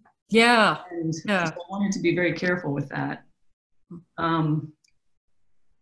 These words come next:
Speaker 2: yeah, so I, I thought paper would be, would give me a blank slate, you know, in terms of, like, then being able to bring the context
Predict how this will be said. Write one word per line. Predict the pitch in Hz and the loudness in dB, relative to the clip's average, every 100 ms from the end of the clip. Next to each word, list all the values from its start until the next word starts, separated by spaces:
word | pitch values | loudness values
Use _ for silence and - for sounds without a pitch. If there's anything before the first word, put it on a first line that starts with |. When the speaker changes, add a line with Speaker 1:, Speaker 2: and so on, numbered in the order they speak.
| - | -4
Speaker 2:
yeah, | 170 151 | -2 0
so | 147 185 180 | 0 0 4
I, | 170 - 185 | 2 2 0
I | |
thought | 190 175 - | 2 2 2
paper | 190 190 175 | 2 2 2
would | 170 160 | 2 2
be, | 160 156 156 156 - _ _ _ | 0 0 -2 -6 -14 _ _ _
would | 175 170 | -2 2
give | 196 196 | 2 2
me | 170 | 2
a | 160 | 2
blank | 165 160 160 | 2 0 -2
slate, | - 156 151 - | -2 -2 -2 -2
you | 175 | -2
know, | 156 151 | 0 0
in | 151 | 0
terms | 165 151 | 0 -2
of, | 151 143 | -2 -2
like, | 147 - | -4 -4
then | 165 156 156 | -2 0 2
being | 151 147 | 2 2
able | 143 147 | 0 -2
to | 156 | -4
bring | 156 147 147 | -2 2 2
the | 143 | 0
context | 147 147 147 147 151 - - | -2 0 0 -4 -6 -10 -10